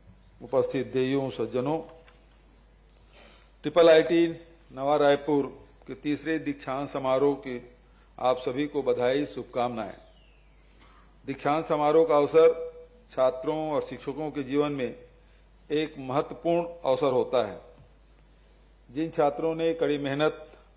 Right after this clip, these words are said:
समर्पण और अनुशासन के माध्यम से अपने अध्ययन कार्यक्रम को सफलतापूर्वक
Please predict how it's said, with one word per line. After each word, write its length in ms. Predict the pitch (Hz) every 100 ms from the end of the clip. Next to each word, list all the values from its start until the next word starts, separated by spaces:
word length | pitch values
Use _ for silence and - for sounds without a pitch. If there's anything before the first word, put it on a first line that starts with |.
| _ _ -
समर्पण 560 | 135 143 143 156 151
और 180 | 143 120
अनुशासन 680 | 123 120 143 - 143 117 - - _ _ - _
के 80 | 139
माध्यम 500 | 135 135 127 147 151
से 540 | - 160 160 165 - - _ _ _ _ _ _ 139
अपने 260 | 131 151
अध्ययन 340 | 143 127 151 165
कार्यक्रम 480 | 151 143 - 156
को 460 | 151 143 120 - - _ _ _
सफलतापूर्वक 1000 | 127 127 139 - 160 165 151 156 - -